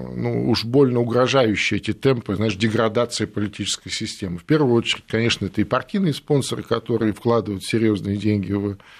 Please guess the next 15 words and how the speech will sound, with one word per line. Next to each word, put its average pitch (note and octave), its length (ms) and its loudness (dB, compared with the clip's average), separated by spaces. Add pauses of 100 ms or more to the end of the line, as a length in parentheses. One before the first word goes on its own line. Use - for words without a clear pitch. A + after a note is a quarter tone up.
(480)
а, A1+ 1000 -10 (100)
в G2 220 0 (600)
христианских A2 640 0
демократов. G#2 880 0
Это C3+ 300 2
и, A#2 580 2 (100)
э, G#2 380 2 (340)
собственно, A2+ 600 0 (380)
представители A#2 760 0
элиты, B2+ 460 2
не A2 100 2
только E3 320 2
бизнес-элиты, G2+ 920 0
но G2 240 -4
и F#2 320 -6